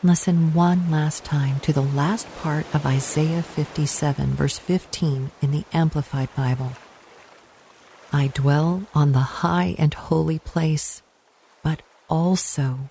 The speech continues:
with the contrite and humble in spirit, in order to revive the spirit of the humble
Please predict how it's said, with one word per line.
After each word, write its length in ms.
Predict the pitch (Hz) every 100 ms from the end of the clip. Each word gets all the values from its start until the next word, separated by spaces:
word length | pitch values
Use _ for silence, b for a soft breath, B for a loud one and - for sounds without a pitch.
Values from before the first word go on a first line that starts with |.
| _
with 200 | 170 170
the 100 | -
contrite 720 | 165 - 165 - - 208 160 -
and 160 | 165
humble 540 | - - 208 202 165 208
in 160 | 165
spirit, 600 | 170 - - 208 175 - - - - - - -
in 180 | 170 -
order 340 | 180 196 190 190
to 240 | - 190
revive 720 | 170 170 - 156 160 165 156 -
the 80 |
spirit 580 | 151 - - 165 160 160
of 160 | 151 147
the 120 | 151
humble 500 | - 170 160 156